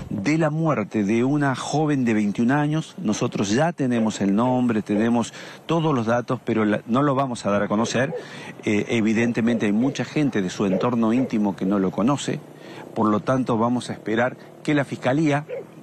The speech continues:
nosotros hablábamos de la fiscal Escarpino, pero nos confirman que es el fiscal Bringas, que está investigando, eh, esta causa,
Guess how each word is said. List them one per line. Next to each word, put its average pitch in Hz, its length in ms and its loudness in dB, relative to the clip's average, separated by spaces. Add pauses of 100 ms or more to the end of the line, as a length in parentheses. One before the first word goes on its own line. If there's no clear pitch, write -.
(100)
nosotros 113 320 0
hablábamos 117 480 2
de 104 100 2
la 90 400 2
fiscal 107 320 -2
Escarpino, 113 460 0
pero 101 160 0
nos 95 100 -2
confirman 113 500 2
que 117 120 0
es 113 120 0
el 120 140 0
fiscal - 540 -2 (420)
Bringas, 131 440 -2
que - 80 -4
está 110 320 0
investigando, 117 840 0 (460)
eh, 95 340 0
esta 120 260 -2
causa, 123 460 -2